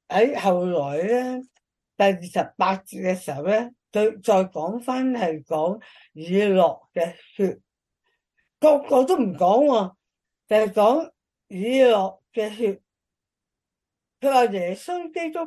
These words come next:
嘅血比，啊，sorry，唔係，亞伯，sorry，啊，sorry，sorry。佢喺第十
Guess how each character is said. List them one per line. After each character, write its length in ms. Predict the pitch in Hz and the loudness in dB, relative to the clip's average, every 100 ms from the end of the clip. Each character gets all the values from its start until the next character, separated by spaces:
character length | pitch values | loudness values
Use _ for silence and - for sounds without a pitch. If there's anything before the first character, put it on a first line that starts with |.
| 311 | -4
嘅 200 | 247 - | -6 -2
血 280 | 262 226 - _ _ _ _ | 0 0 -2 _ _ _ _
比， 380 | 208 247 349 - _ | 2 2 0 -8 _
啊， 180 | 190 185 | -4 0
sorry， 220 | 285 247 | 2 2
唔 60 | |
係， 400 | 175 156 143 180 - | 0 -10 -8 -8 -4
亞 260 | 240 240 | 0 0
伯， 160 | 240 220 - _ | 0 -4 -8 _
sorry， 200 | 185 151 | -18 -14
啊， 180 | 185 - _ | -16 -16 _
sorry，sorry。 420 | - 143 139 135 - - - _ _ - | -16 -14 -14 -16 -20 -20 -20 _ _ 2
佢 80 | 262 | 4
喺 260 | 254 320 | 4 2
第 180 | - 214 196 | 0 -2 -4
十 140 | - | -12